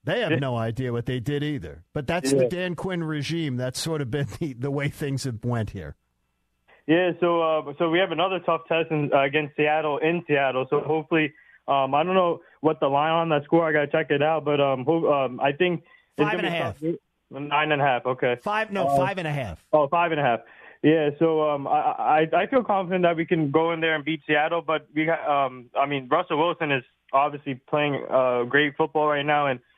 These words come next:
Speaker 2: um, our defense is a concern, and we've given up a lot of
Speaker 1: Oh,
Speaker 2: points
Speaker 1: yeah.
Speaker 2: in, in two games.
Speaker 1: Here's,
Speaker 2: So
Speaker 1: here's what I'm hoping, Nathan. Appreciate your call. Here's what I'm hoping. I hope the Dallas Cowboys crash and burn. How about that?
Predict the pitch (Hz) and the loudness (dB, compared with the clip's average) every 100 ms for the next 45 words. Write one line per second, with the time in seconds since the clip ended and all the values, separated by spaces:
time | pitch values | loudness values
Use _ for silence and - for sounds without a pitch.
0 | _ - 127 123 123 135 160 147 180 185 | _ -2 0 0 2 2 2 0 0 2
1 | 160 151 143 135 135 147 160 160 151 139 | 0 0 -2 -2 -6 -2 0 0 0 0
2 | 135 135 151 151 147 135 135 147 143 139 | -2 0 -2 0 -2 0 0 0 -4 -4
3 | 151 135 135 120 131 135 - 143 135 147 | -4 -2 -4 -4 -2 -4 -2 -4 -2 -2
4 | 143 165 226 - 143 139 127 _ 185 226 | 0 -2 -2 -6 -2 -2 -2 _ -6 -4
5 | 180 240 220 208 208 190 165 160 170 147 | -2 -2 -2 -2 -2 -2 -4 -4 -4 -4
6 | 180 165 180 156 165 156 127 107 - _ | -4 -2 -4 -4 -6 -4 -4 -4 -10 _
7 | - 180 165 170 160 160 139 107 - _ | -6 -4 -2 -2 -2 -4 -4 -8 -10 _
8 | _ - 131 151 131 135 135 127 147 131 | _ -6 -6 -4 -6 -4 -4 -4 -4 -4
9 | 120 113 - 120 120 - 107 98 95 90 | -4 -6 -10 -8 -6 -4 -6 -6 -8 -10
10 | 71 71 _ _ _ _ _ _ - 123 | -12 -18 _ _ _ _ _ _ -8 -4
11 | 127 95 73 - | -4 -6 -8 -12